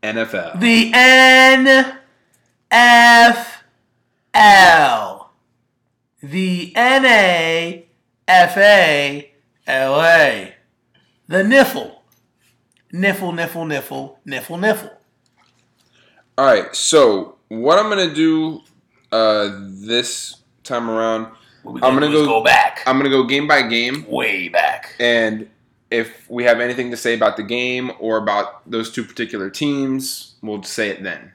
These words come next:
Speaker 2: All right, bet.
Speaker 1: Does that work?
Speaker 2: Bet.
Speaker 1: 'Cause I think it's gonna all culminate to the real thing that we
Speaker 2: Bet.
Speaker 1: wanna talk about.
Speaker 2: Bet.
Speaker 1: All right.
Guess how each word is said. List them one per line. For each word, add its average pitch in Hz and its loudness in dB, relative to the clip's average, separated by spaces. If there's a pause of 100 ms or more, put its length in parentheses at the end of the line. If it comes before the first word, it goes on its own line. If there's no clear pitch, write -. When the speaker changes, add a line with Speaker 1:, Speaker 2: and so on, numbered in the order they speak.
(320)
Speaker 2:
All 147 -6 (100)
right, 139 -4
bet. 151 -2
Speaker 1:
Does 110 -6
that 107 0
work? 117 -6
Speaker 2:
Bet. 143 -4
Speaker 1:
'Cause 107 -4
I - -6
think 107 -6
it's 101 -10
gonna 104 -6
all 101 -2
culminate 98 -10
to 92 -10
the 87 -14
real 92 -10
thing 87 -18
that 90 -18
we 85 -14
Speaker 2:
Bet. 156 2
Speaker 1:
wanna 143 -2
talk - -14
about. 90 -16
Speaker 2:
Bet. 143 -2
Speaker 1:
All 127 6
right. 98 2